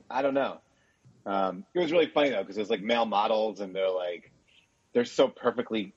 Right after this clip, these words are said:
uh, curated, and they're fighting about this really random thing, and you're like, "Man." Uh, anyway,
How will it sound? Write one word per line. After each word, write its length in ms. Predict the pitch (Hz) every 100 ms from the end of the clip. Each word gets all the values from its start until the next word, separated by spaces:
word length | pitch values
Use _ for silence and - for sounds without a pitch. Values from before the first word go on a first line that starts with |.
| 107
uh, 140 | 90 -
curated, 640 | - 120 117 117 120 120 - -
and 80 | 110
they're 140 | 95
fighting 460 | - 139 117 120 110
about 400 | 98 104 98 104
this 200 | 101 90
really 300 | 107 107 104
random 380 | 101 107 107 98
thing, 260 | 107 107
and 80 | 95
you're 80 | 92
like, 300 | 87 80 80 _ _ _ - -
"Man." 320 | 139 151 104 - _ _ _ _ _ _ _ - 92
Uh, 280 | 90 82 80 - _ _ -
anyway, 400 | 139 110 87